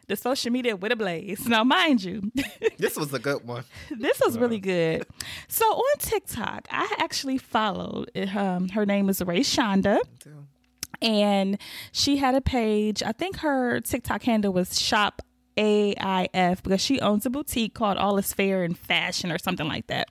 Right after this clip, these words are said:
Speaker 1: But on her page, um, I noticed she was in a marriage with LaShondra is her, her wife's <laughs> name.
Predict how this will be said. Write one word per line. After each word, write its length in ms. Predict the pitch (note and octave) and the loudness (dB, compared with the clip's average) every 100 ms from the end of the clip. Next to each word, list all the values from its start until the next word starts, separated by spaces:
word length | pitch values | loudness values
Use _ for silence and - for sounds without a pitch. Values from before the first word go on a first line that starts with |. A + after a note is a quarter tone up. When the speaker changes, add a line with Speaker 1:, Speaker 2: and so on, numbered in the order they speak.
| - - - - - - - - - | -10 -20 -18 -16 -14 -16 -18 -10 0
Speaker 1:
But 180 | F4 - | 0 2
on 140 | B4 - | 0 0
her 60 | G#4+ | 0
page, 720 | - G4 E4 A#3+ A3 A3+ - | 0 2 2 2 0 -2 -4
um, 400 | - B3+ B3+ A#3+ - | 0 0 2 0 0
I 100 | A#3+ | 0
noticed 580 | A#3+ A3+ A3 A3 - - - | 4 4 4 2 -2 -14 -8
she 320 | - - A3+ | -2 -2 0
was 140 | B3 B3 | -2 -2
in 180 | G3+ G3+ | 0 0
a 160 | A#3 B3+ _ _ _ _ | 0 -4 _ _ _ _
marriage 580 | G#3+ G#3 F3+ F#3 A#3 - | 2 2 2 0 -2 -6
with 280 | A3 G3 F#3+ - | -6 -6 -6 -8
LaShondra 760 | G3 F#3+ - - D#5 F4 A3 G#3 | -4 -2 0 2 4 4 2 2
is 140 | G3+ - | 0 -2
her, 260 | A3+ F#3 - - - | -6 -6 -8 -14 -8
her 140 | F#3 F#3 | 0 2
wife's 400 | F3+ G3 - - | 4 2 2 2
<laughs> 100 | A#3 | 2
name. 400 | E3 E3+ F3+ | 0 -2 -2